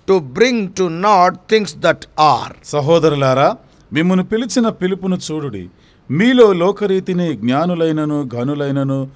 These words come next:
Speaker 2: గొప్ప వంశము వారైనను అనేకులు పిలువబడలేదు. ఏ శరీరియు దేవుని ఎదుట అతిశయింపకుండునట్లు, జ్ఞానులను సిగ్గుపరచుటకు లోకములో నుండి వెర్రివారిని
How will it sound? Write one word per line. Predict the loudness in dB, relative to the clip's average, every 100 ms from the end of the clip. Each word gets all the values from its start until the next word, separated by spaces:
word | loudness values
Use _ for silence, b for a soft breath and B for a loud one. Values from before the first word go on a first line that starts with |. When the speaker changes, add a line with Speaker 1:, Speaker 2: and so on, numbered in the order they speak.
| b b -4 0
Speaker 2:
గొప్ప | 0 0
వంశము | 2 2 0 -2 0 2
వారైనను | 2 2 0 0 0 -4 b b -4
అనేకులు | 0 4 4 4 2
పిలువబడలేదు. | 2 0 0 2 0 0 0 -4 -10 -20 b b b -2
ఏ | 6 6 6
శరీరియు | 4 2 2 0 2 0
దేవుని | 2 2 2 2 0
ఎదుట | -2 0
అతిశయింపకుండునట్లు, | 0 0 -2 -4 -4 -4 -4 -6 -4 -2 -2 -4 -8 -8 b b b b -4
జ్ఞానులను | 4 6 6 4 2
సిగ్గుపరచుటకు | 0 -2 -4 -2 -2 -4 -6 -6 -6 -4 -2
లోకములో | -2 -2 -2 -2 -2 -2
నుండి | -2 -4
వెర్రివారిని | -2 -4 -2 -2 0 0 0 -2 -2